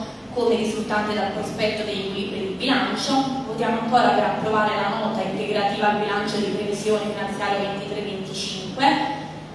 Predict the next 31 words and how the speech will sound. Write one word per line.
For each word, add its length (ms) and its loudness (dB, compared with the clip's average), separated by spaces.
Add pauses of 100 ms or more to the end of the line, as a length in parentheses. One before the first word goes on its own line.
Votiamo 360 4
ancora 320 4
per 180 2
approvare 480 2
il 160 0
piano 240 0
degli 260 -2
indi-, 320 -4
eh, 540 2 (180)
indicatori 680 0
e 20 -6
dei 120 -2
risultati 500 -2
attesi 340 -4
al 140 -2
bilancio, 640 0 (240)
secondo, 640 -2
eh, 60 4
redatto 420 0
secondo 240 0
gli 120 0 (120)
schemi 460 -2 (260)
del 120 0
decreto 360 2
del 160 -2
Ministero 460 -4
dell'Interno 1080 0
del 220 -2 (160)
ventitré 580 -2
dicembre 480 -4
duemilaquindici. 1500 -4